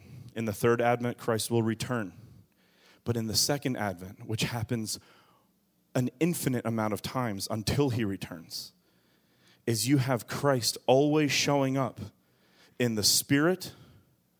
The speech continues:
the Scriptures, and the sacraments. Watch.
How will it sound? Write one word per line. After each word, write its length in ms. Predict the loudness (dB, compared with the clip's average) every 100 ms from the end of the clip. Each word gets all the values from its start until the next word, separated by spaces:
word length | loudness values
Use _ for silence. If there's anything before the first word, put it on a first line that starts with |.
| _ _ _ _ _
the 80 | 2
Scriptures, 920 | 2 4 2 2 2 0 0 -4 -6 -8 -20 -20 _ _ _ _ _ _ -4
and 140 | -2
the 40 | 0
sacraments. 800 | 2 0 -2 -12 -12 -14 -14 -18 _ -20 -20 _ _ _ _ _ _ _ _ _ _ _ _ _ _ _ _ _ -20 -20 -20 -8
Watch. 400 | -4 -4 -6 -10